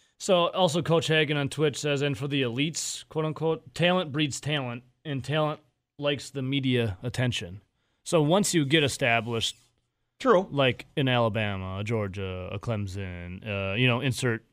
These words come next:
Speaker 1: S E C nonsense here, you get, you get your own network that's brought up by the four-letter network, E S P N. You know, they get on their, they get on their knees for them, and then you have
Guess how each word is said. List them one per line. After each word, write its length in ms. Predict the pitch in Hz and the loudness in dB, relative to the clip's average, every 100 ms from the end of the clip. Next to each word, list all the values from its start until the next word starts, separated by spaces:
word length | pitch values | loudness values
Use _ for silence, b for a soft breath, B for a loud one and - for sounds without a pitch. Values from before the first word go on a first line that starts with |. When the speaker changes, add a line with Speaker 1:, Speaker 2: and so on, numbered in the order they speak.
| _ _ - | _ _ -2
Speaker 1:
S 240 | 127 - | 0 0
E 80 | 117 | -4
C 400 | 95 127 110 104 92 - 101 - _ 110 - | -4 -2 -2 -2 -6 -12 -12 -12 _ -20 -12
nonsense 560 | 113 104 104 - 107 - | -8 -4 -4 -4 -6 -2
here, 340 | 123 104 95 110 _ _ - | 0 0 -2 -10 _ _ -4
you 200 | 135 120 | -2 0
get, 320 | 104 156 - 160 | 2 2 0 -6
you 120 | 135 | -4
get 180 | 170 135 | -2 -2
your 80 | 131 | -2
own 240 | 139 110 | 0 0
network 560 | 113 95 92 82 - - _ _ _ _ | -2 -4 -10 -14 -18 -20 _ _ _ _
that's 160 | 120 110 | -6 -6
brought 380 | - 127 123 127 | 0 4 4 4
up 120 | 123 | 2
by 120 | 120 | 0
the 80 | 113 | -2
four-letter 400 | - 131 123 110 | 0 0 0 -2
network, 460 | 101 98 98 107 - | -4 -8 -6 -8 -6
E 120 | 117 | -4
S 120 | 113 | -2
P 200 | - 127 | -2 -2
N. 300 | 107 98 110 - b b b | -2 -2 -6 -8 b b b
You 80 | - | -8
know, 60 | 107 | -2
they 140 | 104 | 0
get 100 | 123 117 | 2 2
on 80 | |
their, 140 | 113 110 | 0 -2
they 220 | 123 127 | -2 -2
get 380 | 123 - 113 123 | -2 -6 -2 0
on 100 | 120 | 2
their 80 | 107 | 0
knees 340 | 107 110 107 | -2 -2 -4
for 160 | 90 110 | -4 -4
them, 400 | 107 95 117 123 | -4 -4 -6 -6
and 240 | - 127 123 | -2 2 4
then 200 | 127 127 | 4 4
you 100 | 127 | 2
have 480 | 120 123 123 107 | 4 4 2 0